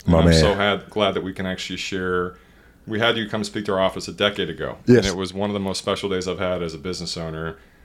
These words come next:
Speaker 1: And now, uh, we can go and give this to the masses. So thank you, the Networking Ninja, uh, for sharing all your successes. And when y'all want to buy a Sprinter van, you have one option now.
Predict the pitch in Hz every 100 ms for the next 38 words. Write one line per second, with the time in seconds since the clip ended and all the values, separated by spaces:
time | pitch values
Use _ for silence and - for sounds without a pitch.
0 | _ - 95 90 90 90 87 90 87 95
1 | 87 82 90 92 85 87 87 82 80 92
2 | 87 - 85 82 87 85 82 - 85 -
3 | 104 101 98 87 82 87 95 110 110 101
4 | 98 95 90 87 80 76 - - - -
5 | 87 87 82 - 90 85 85 - - 107
6 | 98 92 90 87 - _ _ _ _ -
7 | 107 104 101 92 - 90 - 76 85 92
8 | 101 101 98 92 113 - - 95 98 95
9 | - 95 90 85 80 76 73 73 - _
10 | - 92 82 85 85 80 71 - 71 50